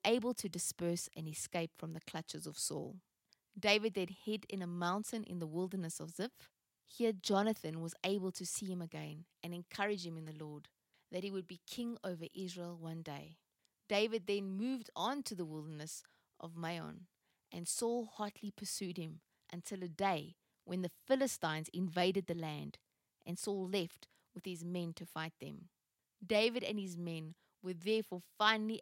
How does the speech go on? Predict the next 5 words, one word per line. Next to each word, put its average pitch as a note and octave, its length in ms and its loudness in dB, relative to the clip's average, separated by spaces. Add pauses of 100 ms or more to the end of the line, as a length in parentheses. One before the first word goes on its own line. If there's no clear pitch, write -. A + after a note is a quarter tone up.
able D#3+ 380 -2 (260)
to F3 120 -6
escape E3 460 -2 (360)
into - 260 -10
En-Gedi. D#3 680 -6